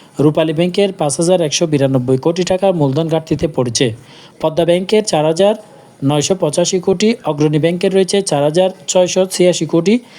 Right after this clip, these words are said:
বেসিক ব্যাংকের তিন হাজার একশো ছাপ্পান্ন কোটি, গ্লোবাল ইসলামী ব্যাংকের দুই হাজার নয়শো চার কোটি, রাকাব ব্যাংকের দুই হাজার চারশো সত্তর কোটি, আইসিবি ইসলামী ব্যাংকের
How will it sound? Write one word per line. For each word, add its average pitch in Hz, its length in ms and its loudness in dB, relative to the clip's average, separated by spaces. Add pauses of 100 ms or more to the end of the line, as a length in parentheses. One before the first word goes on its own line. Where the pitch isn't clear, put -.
(240)
বেসিক 160 320 -2
ব্যাংকের 190 420 0
তিন 151 120 0
হাজার 170 220 2
একশো 165 240 -2
ছাপ্পান্ন 175 460 -2
কোটি, 180 340 0 (420)
গ্লোবাল 170 340 2
ইসলামী 196 240 0
ব্যাংকের 196 320 0
দুই 151 140 2
হাজার 180 300 2 (300)
নয়শো 147 360 2
চার 143 260 -2
কোটি, 180 380 0 (580)
রাকাব 156 400 0
ব্যাংকের 196 380 0
দুই 160 120 4
হাজার 170 180 2
চারশো 165 380 -2
সত্তর 170 360 -2
কোটি, 190 380 0 (380)
আইসিবি 151 360 0
ইসলামী 190 280 -2
ব্যাংকের 196 440 2